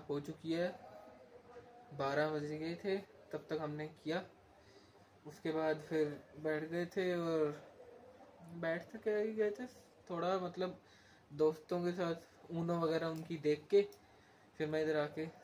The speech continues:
सो गया था। ये मैं अगले दिन में record कर रहा हूँ। और अगले दिन में भी यार कुछ ज़्यादा record करने को है नहीं, कुछ नहीं यार। चलो बस इस vlog में इतना ही था, ये जो दो तीन clips थी यही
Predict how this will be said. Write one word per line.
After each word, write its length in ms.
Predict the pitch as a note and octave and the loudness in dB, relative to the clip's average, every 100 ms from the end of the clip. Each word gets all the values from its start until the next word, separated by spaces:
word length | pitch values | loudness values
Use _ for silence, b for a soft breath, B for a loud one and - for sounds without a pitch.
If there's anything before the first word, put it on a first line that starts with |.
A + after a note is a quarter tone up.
| - | -8
सो 240 | - D3 | 2 4
गया 160 | D3+ E3 | 4 2
था। 220 | E3 G3+ G#3 - - - | 2 -4 -4 -16 -20 -6
ये 360 | D#3+ E3 D#3+ D#3+ | 0 2 2 0
मैं 140 | D#3 D#3+ | -4 -2
अगले 280 | D3+ D3+ D#3 | -2 0 -2
दिन 100 | D#3+ | -2
में 160 | D#3+ D#3 | -2 -2
record 320 | D3+ D#3 D3 | 2 2 2
कर 140 | D#3 D3 | -2 -2
रहा 120 | E3+ | -2
हूँ। 120 | G#3 - B B B B B - C3+ | -2 -6 B B B B B -12 -6
और 180 | C3+ | -4
अगले 260 | C#3 D3+ D#3 | -4 0 0
दिन 120 | D#3 | 0
में 200 | D#3 D#3 | -2 -4
भी 140 | D#3 D#3 | -2 0
यार 280 | C#3+ C#3+ C#3+ - - - - - | 0 -4 -8 -20 -20 -20 -18 -10
कुछ 140 | D3+ | -4
ज़्यादा 240 | D3 C#3+ D3+ | -2 0 0
record 380 | D3 C#3+ D3 D3 | -2 0 0 0
करने 320 | C#3+ C#3+ D3 | -6 -6 -6
को 120 | D#3 D#3 | -8 -8
है 200 | C#3 D3 | -6 -2
नहीं, 180 | F3+ F3 - - B B B B - | -2 -4 -8 -20 B B B B -8
कुछ 200 | F3 - | -6 0
नहीं 100 | F#3+ | 4
यार। 140 | D#3+ D#3 | 6 4
चलो 240 | E3 E3 | 4 4
बस 220 | D#3+ E3 F3 | 4 2 -2
इस 160 | E3 | 0
vlog 280 | E3 E3 D#3+ | 4 6 6
में 140 | E3 | 6
इतना 260 | D#3 D#3 F3 | 4 4 0
ही 100 | E3+ | 2
था, 140 | E3+ | 2
ये 180 | F3 E3 | 4 4
जो 120 | E3+ | 2
दो 160 | E3 D#3 | 4 4
तीन 160 | D#3+ D#3+ | 4 0
clips 340 | F3 D#3+ - | 0 -2 -2
थी 160 | G3 E3 | 0 4
यही 180 | D#3 | 4